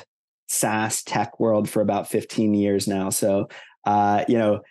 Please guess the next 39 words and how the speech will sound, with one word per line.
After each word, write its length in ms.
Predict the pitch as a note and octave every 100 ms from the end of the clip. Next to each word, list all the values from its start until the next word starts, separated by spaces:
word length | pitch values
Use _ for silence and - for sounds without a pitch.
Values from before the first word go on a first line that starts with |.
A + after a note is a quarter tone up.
| _ -
I'm 140 | C3+
getting 260 | C3+ C#3 C3
there, 340 | A2 A#2 D3+ -
right, 240 | A#2+ B2
in 140 | B2+ A#2
terms 300 | B2 A2+ A2+
of 200 | A2 C3
becoming 380 | A#2 B2 A#2
a 40 | A2+
veteran. 520 | G#2+ G#2+ A2 B2 C3+
Um, 480 | A#2 G#2+ G#2+ G#2 G#2+ _ - _ -
I, 300 | A#2 A#2 A#2
uh, 540 | - A#2 A2 G#2+ G#2+ - _ _ _
started 480 | - - C3 C3 B2+
my 140 | B2
career 380 | A#2 - A#2 A2+
actually 300 | A2 A2+ E3
in 80 | B2+
sales. 420 | - A#2 G2 -
So 340 | - - A#2 G#2
I 200 | G2+ G#2+
was, 340 | A2 G#2+ A2 -
um, 240 | G#2 G2+
the 80 | G2+
first 320 | - C3 A#2+
salesperson 680 | - A#2 A2 - G#2+ - G#2+
at 120 | G#2
an 80 | G2+
early 380 | - A#2 A2 G#2+
stage 300 | - G#2 -
company, 540 | G2 G2 G#2 G2+ G#2 - - _ -
uh, 140 | G2
called 220 | - A2+
Tracker 400 | - G#2 G#2 A#2+
in 120 | A#2+
the 120 | G#2 F2+
influencer 480 | G#2 A2 G#2+ G2
marketing 380 | G2+ G2 A2 G2+
space. 500 | - F#2+ F#2+ A2 -